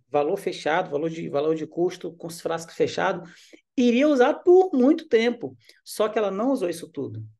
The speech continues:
Ela não comprou esse tanto de óleo. Ela usou de alguém, alguém fez um blend pra ela com gotas.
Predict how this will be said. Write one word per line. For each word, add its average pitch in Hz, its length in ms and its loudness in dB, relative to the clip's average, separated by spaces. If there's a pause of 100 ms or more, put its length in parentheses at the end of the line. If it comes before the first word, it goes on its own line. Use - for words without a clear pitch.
(260)
Ela 151 200 -2
não 185 180 -2
comprou 196 460 0
esse 202 240 -4
tanto 175 260 -8
de 160 100 -4
óleo. 127 180 2
Ela 143 160 0
usou 180 360 -2
de 185 80 -4
alguém, 214 380 -4
alguém 196 400 -4
fez 170 260 -6
um 185 100 -8
blend 160 380 -4
pra 214 180 -4
ela 214 220 -2
com 277 260 -2
gotas. 202 540 2